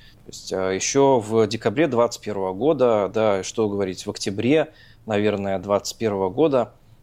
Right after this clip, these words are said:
э, я говорил о том, что необходимо западным странам вступать в переговоры с Лукашенко с тем, чтобы искать пути деэскалации политической ситуации внутри страны.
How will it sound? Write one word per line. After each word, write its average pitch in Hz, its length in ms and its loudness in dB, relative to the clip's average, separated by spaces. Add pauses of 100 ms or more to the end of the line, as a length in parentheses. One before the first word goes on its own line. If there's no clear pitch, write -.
(180)
э, 101 320 0
я 123 160 2
говорил 110 360 0
о 101 40 4
том, 139 240 0
что 107 480 0
необходимо 110 640 -2
западным 95 440 0
странам 98 520 -2
вступать 117 420 -2
в - 40 -18
переговоры 101 540 -4
с - 120 -10
Лукашенко 110 640 -6 (600)
с - 120 -10
тем, 139 240 0
чтобы 123 880 0
искать - 480 -4
пути 123 500 -8 (360)
деэскалации 123 960 2
политической 104 560 -4
ситуации 123 440 0
внутри 101 280 -8
страны. 82 400 -6